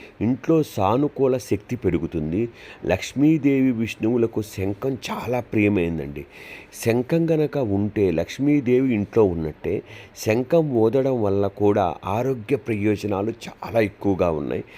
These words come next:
కావున ముఖ్యంగా శివపూజలో తప్పకుండా శంఖం ఊదటానికి ప్రయత్నం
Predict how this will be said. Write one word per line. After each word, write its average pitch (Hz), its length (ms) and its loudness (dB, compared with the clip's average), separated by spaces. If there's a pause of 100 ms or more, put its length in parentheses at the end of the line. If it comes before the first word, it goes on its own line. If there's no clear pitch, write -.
(300)
కావున 123 420 -2
ముఖ్యంగా 139 680 0
శివపూజలో 147 920 2 (440)
తప్పకుండా 131 680 -2
శంఖం 95 540 -4
ఊదటానికి 101 500 0
ప్రయత్నం 95 420 0